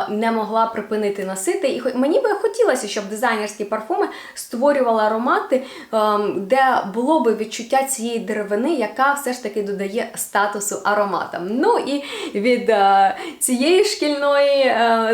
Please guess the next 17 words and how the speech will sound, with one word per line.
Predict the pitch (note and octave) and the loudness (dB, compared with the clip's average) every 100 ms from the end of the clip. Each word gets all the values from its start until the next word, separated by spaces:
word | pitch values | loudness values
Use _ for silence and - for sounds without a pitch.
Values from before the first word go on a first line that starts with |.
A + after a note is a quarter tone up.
| A3+ | 0
згадки | C4+ C#4 C4+ A#3 G3+ | 2 0 2 2 2
до | F#3+ A3 G#3+ - | 4 4 4 4
Лоли. | F#3 G3+ A3 C4 E4+ D4+ | 2 2 6 6 4 0
Хто | - - C#4 | 0 0 2
пам'ятає | B3 G#3 G#3 G#3+ A3 A3 A3 G#3 G3 G3+ | 2 0 0 0 2 4 6 4 4 2
Лолу? | A#3 A#3 G#3+ F3+ F3+ F#3+ | 4 4 4 4 0 0
Ну, | |
це | G#3 - - B3+ C4 - | -2 -2 0 2 0 0
просто | A#3 A#3 - A#3 A#3 - D#4+ | -2 -2 -2 -2 -4 -10 -2
абсолютний | B3+ B3+ - A3 G3+ G#3 G3 | 0 0 -2 -2 -2 -2 -6
шедевр, | - F#3 G3 B3 D4 D#4 C#4+ C4+ B3 A3+ | -4 -4 0 2 2 2 2 2 2 2
неймовірний | A3 A3 G#3+ A3 A3+ G3 | 0 -2 -2 -2 -2 -4
флакон | F#3+ G#3+ G#3 - C4+ D4 B3+ | -6 -4 -4 0 0 2 0
і | A#3 G#3+ | -4 -2
аромат | G#3+ A3 A#3 G#3 | -2 -2 -2 -2
з | G#3+ | -4
рожевим | G#3 A3+ A#3 A#3 | -6 -6 -4 -4